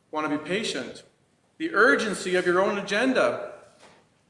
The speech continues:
You also have to endure annoyances. And you have to have delayed gratification as a mindset. These are the key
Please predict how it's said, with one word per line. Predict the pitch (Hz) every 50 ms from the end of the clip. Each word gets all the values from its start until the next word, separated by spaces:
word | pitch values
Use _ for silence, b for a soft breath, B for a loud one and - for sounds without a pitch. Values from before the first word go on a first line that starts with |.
| _ _ _ _ _ _ _ _ _ _ _ _ _ _ _ _ _ _ _
You | - 147 151 175
also | 226 247 - - 185
have | 170 - 175 175 170 170 - -
to | 175 160
endure | 156 156 143 - - 170 180 180 180
annoyances. | 170 165 170 185 226 254 247 214 - - - 143 131 123 - - - - - - - - - - - - _ _ _ _ _ _ _ _ _ _ _ _ _ _ _ _ _ _ _ _ _ _ _ _ _ _ _ _ _ _ _ _ _ _ _ _ -
And | 151 156
you | 147
have | 156 180 175 -
to | - 170 151
have | 131 -
delayed | 165 143 139 151 165 160 147 160
gratification | 160 147 147 143 147 147 147 - - 151 147 147 147 - 139 120 123 120 120 - _ _ _ _ -
as | 131 127
a | 131
mindset. | 127 127 127 131 123 - - - 113 107 - - - _ _ _ _ _ _ _ _ _ _ _ _ _ _ _ _ _ _ _ _ _ _ _ _ _ _ _ _ _ _ _ _ _ _ _ _ _ _ _ -
These | 143 156 151 165
are | 165
the | 165 160
key | 165 - 185 175 151